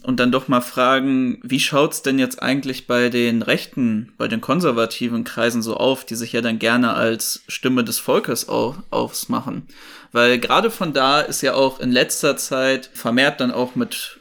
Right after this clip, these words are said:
Trump und dahingehend dann auch die Spiegelung in der deutschen Rechten so ein bisschen dieser ganze Vorwurf mit den liberalen Eliten gekommen. Dass ja im Endeffekt eigentlich die ganzen Sozialisten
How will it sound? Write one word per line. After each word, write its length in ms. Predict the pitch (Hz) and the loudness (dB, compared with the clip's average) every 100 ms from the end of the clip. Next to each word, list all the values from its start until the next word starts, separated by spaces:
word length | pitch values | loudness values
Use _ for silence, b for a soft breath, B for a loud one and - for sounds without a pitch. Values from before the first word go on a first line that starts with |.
| _ - | _ -4
Trump 380 | 131 156 220 - - - | 0 0 0 -6 -20 -8
und 680 | 127 123 123 - - - | -2 0 -2 -4 -10 -2
dahingehend 500 | 127 127 123 123 123 | 2 2 2 2 2
dann 120 | 123 104 | 0 0
auch 320 | 123 120 - | 0 -2 -6
die 400 | 127 120 117 113 | -4 0 0 -2
Spiegelung 560 | - 135 131 123 120 | -4 -4 -2 0 2
in 100 | 117 | 2
der 100 | 113 | 0
deutschen 440 | 113 131 175 - 151 | 0 0 0 -4 -2
Rechten 540 | 139 147 - 135 135 B B B | -2 -2 -4 -4 -4 B B B
so 120 | - | -4
ein 60 | 127 | -2
bisschen 220 | 147 165 | 0 -2
dieser 200 | 143 139 | 0 0
ganze 320 | 139 160 156 | 0 -2 -4
Vorwurf 540 | - - 156 147 139 139 | -6 0 0 0 -4 -6
mit 180 | 131 | -4
den 640 | 139 131 127 127 123 120 - | -2 0 2 2 0 -2 -4
liberalen 800 | 123 127 147 131 117 117 123 123 | -2 0 0 0 2 2 4 2
Eliten 460 | - 117 135 139 120 | -2 -4 -4 -4 -6
gekommen. 520 | 117 - - 95 - _ - | -6 -8 -12 -12 -14 _ -4
Dass 200 | 147 139 | -2 2
ja 100 | 147 | 2
im 100 | 135 | 2
Endeffekt 680 | 151 202 196 180 175 - - | 0 0 0 0 0 -4 -8
eigentlich 400 | - 147 160 151 | -2 0 0 -2
die 120 | 147 | 0
ganzen 760 | 135 147 151 147 139 131 127 117 | 0 0 0 0 2 2 2 0
Sozialisten 1000 | 131 127 - 117 120 - - 208 262 | -2 -2 0 0 0 0 0 0 0